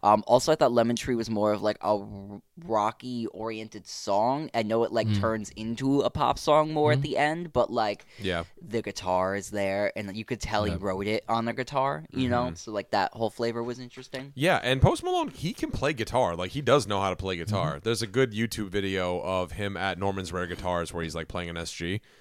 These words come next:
Speaker 3: And that was the first time I saw it, and I'm like, "Bo-, what the fuck is Post Malone doing at Norman's Rare
Speaker 2: Mm-hmm.
Speaker 3: Guitars?" And I was like, "Oh, he can, he knows how to play guitar."
Speaker 1: He also did the set of Nirvana
Speaker 2: <clears throat>
Speaker 1: songs during the
Speaker 2: Yeah.
Speaker 1: pandemic, which was really
Speaker 3: Oh,
Speaker 1: good.
Speaker 3: yep, yep, yep, yep.
Speaker 2: Yeah, and that's how he got his start was,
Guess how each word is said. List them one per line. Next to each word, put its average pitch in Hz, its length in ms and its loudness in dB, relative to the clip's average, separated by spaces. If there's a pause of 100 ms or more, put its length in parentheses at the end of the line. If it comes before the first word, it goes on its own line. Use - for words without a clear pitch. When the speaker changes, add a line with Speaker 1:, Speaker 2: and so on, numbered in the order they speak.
(220)
Speaker 3:
And 101 60 -2
that - 40 2
was 92 80 0
the 101 40 -6
first 101 220 -4
time 95 180 -4
I 95 120 0
saw 98 280 0
it, 98 60 0
and 101 80 -6
I'm 101 40 -4
like, 107 160 -4
"Bo-, 359 300 -4
what - 160 -4
the - 80 -10
fuck - 240 -12
is 76 80 -14
Post 95 260 -6
Malone 85 240 -6
doing 85 160 -6
at 80 120 -8
Norman's 82 280 -8
Rare 85 120 -4
Speaker 2:
Mm-hmm. 82 100 -4
Speaker 3:
Guitars?" 85 280 0
And 78 40 -12
I 87 60 -6
was 85 80 -6
like, 90 180 -4
"Oh, 226 160 4
he 170 120 2
can, 226 280 -4
he 117 100 -4
knows - 200 -4
how 175 60 0
to - 60 -2
play 151 120 -2
guitar." 160 340 -2
Speaker 1:
He - 100 2
also 120 200 4
did 120 160 4
the 110 80 0
set - 340 2
of 95 260 -2
Nirvana 95 460 -2
Speaker 2:
<clears throat> 107 100 -6
Speaker 1:
songs 95 340 0
during 90 220 -4
the 87 140 -6
Speaker 2:
Yeah. 101 60 -2
Speaker 1:
pandemic, 90 560 -4
which - 180 -10
was - 240 -14 (260)
really 120 220 2
Speaker 3:
Oh, 98 140 4
Speaker 1:
good. 90 160 0
Speaker 3:
yep, 92 200 2
yep, 87 220 -6
yep, 87 160 -4
yep. 90 180 0
Speaker 2:
Yeah, 139 120 8
and 139 80 8
that's 147 160 6
how 196 80 10
he 185 80 10
got 165 160 10
his 147 100 8
start 120 400 4
was, 110 480 4